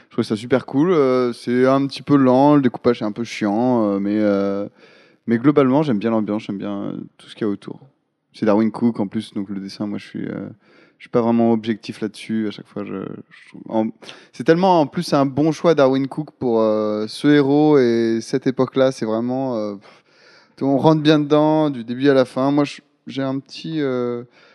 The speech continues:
j'ai un petit regret, mais c'est au niveau de l'édition. Euh, je me suis dit qu'ils auraient peut-être pu, euh,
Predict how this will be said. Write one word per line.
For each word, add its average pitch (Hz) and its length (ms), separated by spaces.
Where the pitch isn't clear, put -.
j'ai 123 100
un 127 80
petit 147 140
regret, 143 320
mais 131 100
c'est - 140
au 120 40
niveau 123 200
de 127 60
l'édition. 123 580
Euh, 110 160
je 110 100
me - 60
suis - 160
dit 135 80
qu'ils - 180
auraient - 100
peut-être - 280
pu, 127 280
euh, 101 380